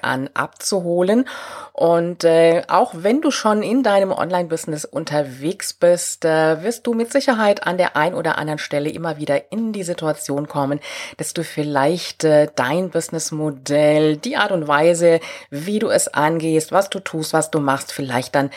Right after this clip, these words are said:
doch nochmal überdenkst und ein kleines bisschen auch reflektierst. Zuerst möchte ich mal ein bisschen anfangen mit den Begrifflichkeiten.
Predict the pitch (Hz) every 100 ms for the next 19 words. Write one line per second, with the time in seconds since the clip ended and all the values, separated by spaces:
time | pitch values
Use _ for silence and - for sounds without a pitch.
0 | - - 143 139 147 131 131 127 123 127
1 | - _ 135 135 127 117 131 - 123 -
2 | 131 123 117 123 123 - 117 - 127 120
3 | 127 - - - 135 147 143 190 190 -
4 | 135 123 110 - - - _ _ _ _
5 | _ _ 247 262 294 311 302 285 254 262
6 | 254 - 208 208 - 165 - 170 - 180
7 | 175 170 160 165 - - 165 156 - -
8 | - 131 - 120 113 113 110 120